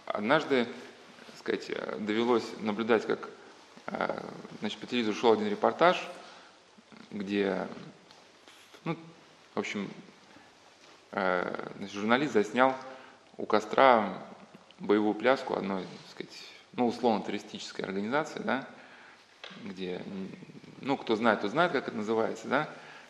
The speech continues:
где вокруг ко-, костра определенным, так сказать, возгласами люди, пританцовывая, передвигаются,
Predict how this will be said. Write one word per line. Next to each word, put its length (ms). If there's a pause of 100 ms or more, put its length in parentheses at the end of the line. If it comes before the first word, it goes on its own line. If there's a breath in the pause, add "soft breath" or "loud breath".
(180 loud breath)
где 200
вокруг 360
ко-, 100 (140)
костра 640 (320)
определенным, 680
так 100
сказать, 380 (640 loud breath)
возгласами 760 (880)
люди, 260
пританцовывая, 800 (960 loud breath)
передвигаются, 760